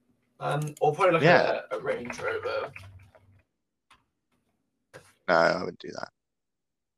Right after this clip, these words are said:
Speaker 2: I would, I would just help people out. I mean, I would donate, I would donate to charity as well.
Speaker 1: Yeah,
Speaker 2: Um,
Speaker 1: obviously that's like a
Speaker 2: because they obviously, they
Speaker 1: Yeah,
Speaker 2: obviously need
Speaker 1: yeah.
Speaker 2: some. Uh,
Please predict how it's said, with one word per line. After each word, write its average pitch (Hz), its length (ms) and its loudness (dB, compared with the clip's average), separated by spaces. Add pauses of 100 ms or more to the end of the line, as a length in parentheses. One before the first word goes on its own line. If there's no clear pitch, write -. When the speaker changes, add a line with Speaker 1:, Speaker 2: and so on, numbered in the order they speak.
Speaker 2:
I 139 80 8
would, 156 180 4
I 143 100 10
would 175 140 2
just 190 160 -2
help 156 220 2
people 110 260 -6
out. 92 260 -6
I 117 80 -8
mean, 127 140 -6
I 123 80 2
would 131 160 -4
donate, 123 280 -4 (100)
I 113 60 -4
would 120 140 -4
donate 117 300 -4
to 107 80 -14
charity 92 500 -6
as - 100 -14
well. - 260 -10 (520)
Speaker 1:
Yeah, 494 160 2
Speaker 2:
Um, 92 80 4
Speaker 1:
obviously 90 240 0
that's - 180 -12
like - 100 -16
a - 200 -6 (800)
Speaker 2:
because 117 460 4
they 120 140 6
obviously, 110 460 0
they 117 80 8
Speaker 1:
Yeah, 117 60 8
Speaker 2:
obviously 107 320 -2
need 101 200 -2
Speaker 1:
yeah. - 60 -2
Speaker 2:
some. 85 220 -4 (1200)
Uh, 101 480 6